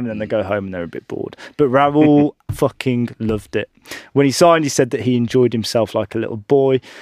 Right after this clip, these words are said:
Speaker 1: And when you watch the footage, he's having so much fun. This isn't, this isn't a shit league. But he's
Speaker 2: Oh, God,
Speaker 1: really,
Speaker 2: no.
Speaker 1: really enjoying the freedom, I think, of being sort of stripped of where he was already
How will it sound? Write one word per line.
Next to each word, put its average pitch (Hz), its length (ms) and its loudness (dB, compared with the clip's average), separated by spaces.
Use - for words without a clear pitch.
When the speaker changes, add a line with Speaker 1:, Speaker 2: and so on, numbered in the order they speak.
Speaker 1:
And 120 320 -4
when 147 260 0
you 165 280 -4
watch - 400 -2
the - 60 -14
footage, 170 600 0
he's 165 140 -6
having 180 220 -4
so 185 300 0
much 180 240 -4
fun. 180 240 0
This 151 180 0
isn't, 208 360 -2
this 190 240 -4
isn't 208 240 -4
a 170 40 -2
shit - 300 -2
league. - 400 -8
But 147 100 0
he's 151 280 -4
Speaker 2:
Oh, - 80 2
God, 143 80 0
Speaker 1:
really, 175 400 6
Speaker 2:
no. 139 60 -10
Speaker 1:
really 151 320 4
enjoying 135 400 0
the 127 40 -6
freedom, 127 720 -2
I 127 60 -12
think, 127 360 -4
of 120 240 -10
being 127 280 0
sort 120 300 -4
of 113 120 -8
stripped - 560 -4
of 113 380 0
where 135 180 2
he 135 160 0
was 131 300 -2
already 139 720 2